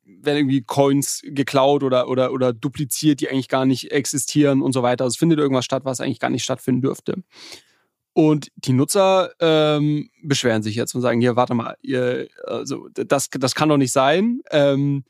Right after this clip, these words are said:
und melden sich jetzt beim, beim Papa, bei der L one Blockchain, äh, bei Ethereum und sag-, <laughs> und, und sagen, äh, d-, also erst sagst du mir, ich soll hier auf Arbitrum gehen, um, äh, irgendwie ak-, äh, zu, zu, ähm, ja, G-,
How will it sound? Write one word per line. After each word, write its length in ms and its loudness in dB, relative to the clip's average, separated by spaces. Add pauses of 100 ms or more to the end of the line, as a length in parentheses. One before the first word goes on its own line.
(420)
und 520 2 (320)
melden 400 4
sich 220 0
jetzt 400 -2 (160)
beim, 640 0
beim 160 2
Papa, 400 0
bei 100 2
der 120 2
L 100 2
one 220 2
Blockchain, 580 0 (340)
äh, 220 -2
bei 140 2
Ethereum 500 4
und 120 0
sag-, 280 4
<laughs> 80 -12
und, 120 2
und 220 2
sagen, 480 2 (400)
äh, 440 4
d-, 140 -8 (160)
also 220 2 (120)
erst 220 2
sagst 220 0
du 60 0
mir, 120 4
ich 80 0
soll 140 2
hier 180 4
auf 220 0
Arbitrum 400 0
gehen, 240 2
um, 260 2
äh, 420 2
irgendwie 420 -2
ak-, 260 -12
äh, 360 -14
zu, 240 2
zu, 340 2
ähm, 440 2 (440)
ja, 220 2
G-, 500 -12